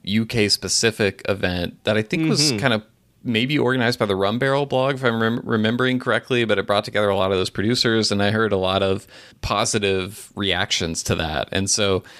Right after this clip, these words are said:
Speaker 1: you know, anytime there's some area of the world where lots of new rum distilleries are popping up,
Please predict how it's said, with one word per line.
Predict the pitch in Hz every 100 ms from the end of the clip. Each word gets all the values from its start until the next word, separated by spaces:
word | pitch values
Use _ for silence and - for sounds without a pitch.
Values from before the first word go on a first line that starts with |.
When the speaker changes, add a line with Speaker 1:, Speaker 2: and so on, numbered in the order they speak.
| - -
Speaker 1:
you |
know, | 127
anytime | 113 156 196 - 135 127 110
there's | 104 101 -
some | 110 101 98 98 -
area | 95 95 95 92
of | 90 90 85 98 92
the |
world | 90 90 90 90
where | 92 87 85 85
lots | 85 92 -
of | 95
new | 95 92
rum | 92 92
distilleries | 95 - 98 92 90 85
are | 90
popping | - 92 92 92 92
up, | 92 90